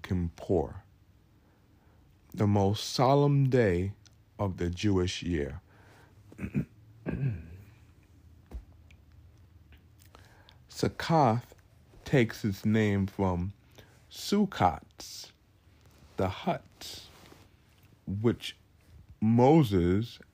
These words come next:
and the Israelites lived as they wandered the desert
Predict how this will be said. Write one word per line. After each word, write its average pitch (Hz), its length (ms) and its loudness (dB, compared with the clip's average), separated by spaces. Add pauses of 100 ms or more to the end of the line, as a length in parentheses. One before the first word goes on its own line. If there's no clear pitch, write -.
(160)
and 101 220 -2
the 78 80 -4 (320)
Israelites 85 960 2 (140)
lived 101 640 2 (580)
as 101 240 0
they 85 180 0
wandered 92 600 2
the 82 100 -4
desert 80 480 -2